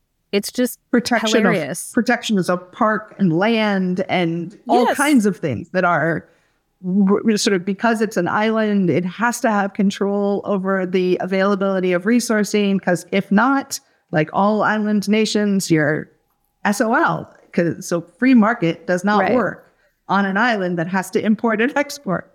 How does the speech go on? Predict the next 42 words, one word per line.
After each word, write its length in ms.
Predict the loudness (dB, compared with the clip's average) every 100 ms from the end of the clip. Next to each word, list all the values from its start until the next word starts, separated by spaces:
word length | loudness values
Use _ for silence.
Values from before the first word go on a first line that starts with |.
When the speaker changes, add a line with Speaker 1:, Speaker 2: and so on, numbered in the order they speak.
| _
Speaker 2:
by 180 | -2 0
definition. 560 | -2 2 2 2 -4
Speaker 1:
Exactly. 540 | -4 -2 -4 -2 -6 -4
Yeah, 240 | -2 -2 -2
yeah. 260 | -2 -4 -2
And 160 | -4
so 160 | -2 -4
th-, 240 | -4 -4
there's 180 | -4 -4
a 60 | -4
lot 160 | -2
of 60 | -2
elements 460 | -2 -2 -2 -4
where 200 | -2 -2
there 180 | 0 -2
was 300 | -2 -4 -6
very 400 | -6 -2 0 0
specific 480 | -2 -6 -4 -4 -4
public 360 | -4 -4 -4 -4
planning 420 | -4 -2 -2 -4
processes 680 | -2 -4 -2 -6 -4 -4 -2
that 260 | -2 -2 -4 _ _ _
govern, 580 | -2 0 -2 -4 -6 -8
you 100 | -2
know, 160 | -2 -2 -4
how 220 | 0 0
the 100 | 0
economy 380 | -2 -4 -4 -2
works 300 | -2 -4 -4
there. 300 | -4 -4 -4
And 160 | -2 0
yet 260 | 0 -4 -4
the 100 | -2
Heritage 380 | 0 -2 -4 -4
Foundation 680 | -2 0 -2 -2 -2 -2 -6 _ _ -4
puts 200 | -4 0
it 80 | -2
up 180 | 0
as, 160 | -4 -4
like, 220 | -2 -4 _ -14 -6
you 80 |
know, 180 | -4 -4